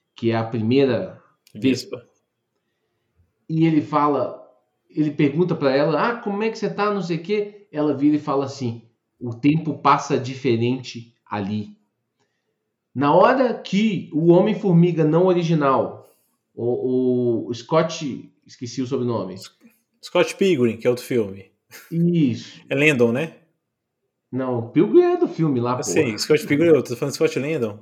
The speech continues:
Speaker 2: Langdon? É Scott?
Speaker 1: Langdon, acho que é Langdon. Não sei, o Scott aí. Quando ele sai no Ultimato.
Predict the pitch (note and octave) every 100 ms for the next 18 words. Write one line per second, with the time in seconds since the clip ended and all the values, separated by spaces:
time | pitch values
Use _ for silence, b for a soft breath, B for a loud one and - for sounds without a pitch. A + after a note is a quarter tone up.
0 | - A2+ D#3 A#2 G2 G#2+ - - A#2 -
1 | - C#3 - D#3 E3+ B2 A2+ B2 - D#3
2 | C#3 A#2+ G2 E2+ - _ A#3+ D#4+ - G2+
3 | E3+ - D3+ D3 B2+ A#2+ F#2 - _ _
4 | A#3+ B3+ A#3+ A#3 F#3+ - - B3 A3+ F#3
5 | E3 D#3 C#3 B2+ A#2 A2 A2